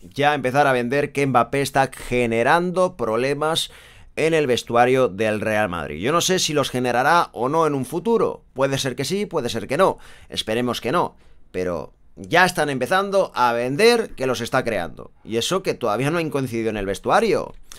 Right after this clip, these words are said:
Dice el diario Sport, noticia, Mbappé ya siembra la discordia en el vestuario del Madrid.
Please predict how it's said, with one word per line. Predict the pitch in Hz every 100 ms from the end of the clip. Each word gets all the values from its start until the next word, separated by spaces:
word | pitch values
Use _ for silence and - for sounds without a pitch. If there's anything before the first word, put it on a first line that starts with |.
| - - - -
Dice | 131 240 247
el | 262
diario | 202 208 214 220
Sport, | 202 - 104 - - - - - _
noticia, | 139 175 180 214 - 90 69 - -
Mbappé | 175 180 - 262 269 233 -
ya | 131 165 262
siembra | 240 - 208 175 156
la | 233
discordia | 254 190 - 240 240 226
en |
el | 185
vestuario | 160 156 170 196 233 214
del | 151
Madrid. | 123 120 120